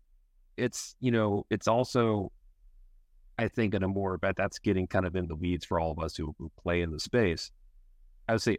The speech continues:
arguably the biggest thing is that people come to, it's really sunk in, I think, al-, almost at a consumer level, that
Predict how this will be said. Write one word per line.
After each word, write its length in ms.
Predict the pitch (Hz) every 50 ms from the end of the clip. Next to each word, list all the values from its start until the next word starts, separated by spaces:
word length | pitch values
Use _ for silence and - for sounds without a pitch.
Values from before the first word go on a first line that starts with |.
| - 104
arguably 520 | 104 113 110 107 113 98 101 98 92 85
the 80 | 82 80
biggest 480 | 78 - 92 90 87 95 87 - -
thing 180 | - 80 78 78
is 100 | 76 -
that 140 | 78 76 -
people 320 | - 90 87 - - - -
come 260 | - 90 85 82 80
to, 160 | 85 80 71 - - - - - - - - - - - _ _ -
it's 260 | - 90 78 - -
really 340 | 98 98 101 98 95 92 90
sunk 400 | 87 - - - 87 82 - -
in, 180 | 90 87 82 80
I 80 | 76 78 -
think, 220 | 80 78 76 78 - - - _ _ _ - - - - - - - - - _ -
al-, 180 | 90 101 95 -
almost 380 | - 110 110 104 101 95 -
at 80 | 98 90
a 60 | 85
consumer 560 | - 78 76 - - - 98 95 95 90 90
level, 420 | 80 78 71 69 73 71 65 65 - _ - - _ _ _ _ _ _ -
that 280 | 85 82 82 80 80